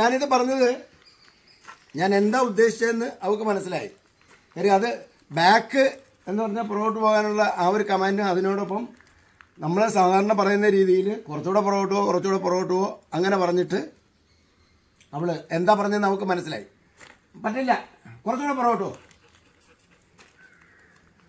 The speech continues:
അപ്പോൾ, അതവർ കൃത്യമായിട്ട് ചെയ്യും. എന്നാ, ക്യാച്ച്. ഉം. ഓക്കെ,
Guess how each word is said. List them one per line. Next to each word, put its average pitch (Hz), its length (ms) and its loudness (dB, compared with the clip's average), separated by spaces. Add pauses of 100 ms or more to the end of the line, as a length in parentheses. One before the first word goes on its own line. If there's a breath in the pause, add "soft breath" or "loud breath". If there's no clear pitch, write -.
(140)
അപ്പോൾ, 202 200 4
അതവർ 262 260 0 (320)
കൃത്യമായിട്ട് 226 580 2
ചെയ്യും. 160 220 0 (640)
എന്നാ, 247 140 0 (360)
ക്യാച്ച്. 269 300 4 (4000)
ഉം. 147 100 -2 (4000)
ഓക്കെ, - 160 0